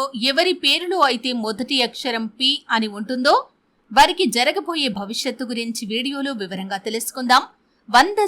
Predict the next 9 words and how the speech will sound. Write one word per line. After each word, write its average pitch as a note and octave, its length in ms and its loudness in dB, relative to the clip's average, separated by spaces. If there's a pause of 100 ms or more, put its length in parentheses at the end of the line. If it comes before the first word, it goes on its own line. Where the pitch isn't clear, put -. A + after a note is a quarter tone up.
శాతం A#3+ 420 4
వారి G#3+ 160 4 (100)
పూర్తి D4 300 -2 (120)
జాతకం G#3 500 0
బయటపడింది. G#3 600 2 (500)
అయితే D#4 180 4 (140)
కన్యా G#4+ 300 2
రాశి D4+ 260 2
వారిలో C#4 300 4